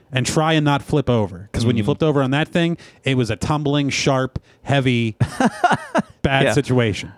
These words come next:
Speaker 2: Yeah.
Speaker 1: That was great. The worst thing that happened from that, it wasn't even that bad, was somebody took a tumble on the road and got real
Speaker 2: Ah.
Speaker 1: skinned up. But, like,
Speaker 2: Yeah.
Speaker 1: I, you can get skinned up on a fucking skateboard. You don't need, you know,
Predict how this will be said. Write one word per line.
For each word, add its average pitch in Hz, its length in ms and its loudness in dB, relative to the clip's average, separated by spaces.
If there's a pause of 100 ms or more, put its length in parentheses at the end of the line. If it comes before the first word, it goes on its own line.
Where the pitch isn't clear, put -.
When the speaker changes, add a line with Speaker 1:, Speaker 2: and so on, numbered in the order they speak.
Speaker 2:
Yeah. 110 220 2 (400)
Speaker 1:
That 147 160 0
was 127 100 2
great. 110 320 -2 (1040)
The 123 280 -2
worst 160 360 2
thing 151 120 2
that 131 100 4
happened 120 320 2
from 127 100 2
that, 123 180 2
it 107 120 -2
wasn't 113 220 0
even 104 120 0
that 95 160 -2
bad, 107 380 -2 (400)
was 117 140 0
somebody 135 440 2
took - 240 -2
a 120 60 0
tumble 113 720 0
on 117 260 0
the 107 100 2
road 90 520 -2 (180)
and 98 220 -2
got 101 320 -2
real 113 280 2
Speaker 2:
Ah. - 20 2 (180)
Speaker 1:
skinned 95 320 0
up. 87 180 -6
But, 180 120 0
like, 233 140 0
Speaker 2:
Yeah. 226 100 4
Speaker 1:
I, - 20 4
you 254 160 2
can 262 120 -2
get 147 140 0
skinned 120 460 0
up 110 200 0 (280)
on 123 200 0
a 95 60 -2
fucking 131 300 0
skateboard. 95 600 -4
You 117 100 0
don't 107 220 2
need, 98 260 -2 (220)
you 120 120 2
know, 92 240 -4